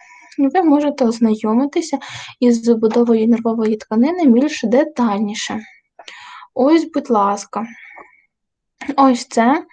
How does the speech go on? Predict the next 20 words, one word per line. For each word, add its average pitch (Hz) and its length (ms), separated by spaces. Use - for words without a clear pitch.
це 294 160
клітини 269 580
нейроглії. 240 1700
Це - 140
оцеї 254 580
речовини, 240 560
яка 294 400
знаходиться 240 840
між 226 320
нейрончиками. 240 760
Ось 254 320
це, 339 280
це 294 240
наші 240 440
нейрони. 247 840
Ось 247 280
це 247 300
йде 226 440
кровоносна 240 920
судина. 240 920